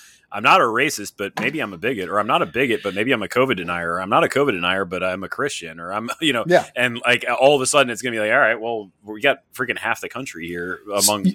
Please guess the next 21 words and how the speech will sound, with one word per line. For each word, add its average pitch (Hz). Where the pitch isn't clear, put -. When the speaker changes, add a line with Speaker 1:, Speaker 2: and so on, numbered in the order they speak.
Speaker 1:
you 104
know, 90
amongst 92
this 104
basket 98
of 82
deplorables," 101
so -
to -
speak. -
Speaker 2:
Well, 175
let's 180
say, 190
like, 160
uh, 123
conservatively, 135
thirty 156
percent 139
of 120
the 123
country, 113